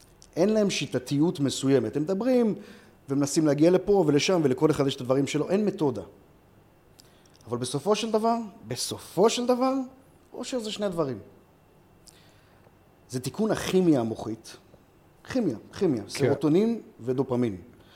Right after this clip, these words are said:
Speaker 1: ואוקסיטוצין שמופרש לסרוטונין, כל מי-, כל הכימיה המוחית. זה אחד, זה הבסיס. ב-, בתרבות המודרנית,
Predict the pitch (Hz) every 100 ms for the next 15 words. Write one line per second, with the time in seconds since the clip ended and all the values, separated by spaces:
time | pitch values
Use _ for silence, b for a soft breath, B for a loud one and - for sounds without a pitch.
0 | b - 208 196 190 151 240 190 147 127
1 | 147 139 143 151 202 247 - 370 - 247
2 | 233 - - 214 202 185 160 127 107 95
3 | - - b b b b b b b _
4 | - 101 185 - 117 117 196 156 - -
5 | 113 - 110 117 110 113 113 120 151 175
6 | 151 127 165 208 220 -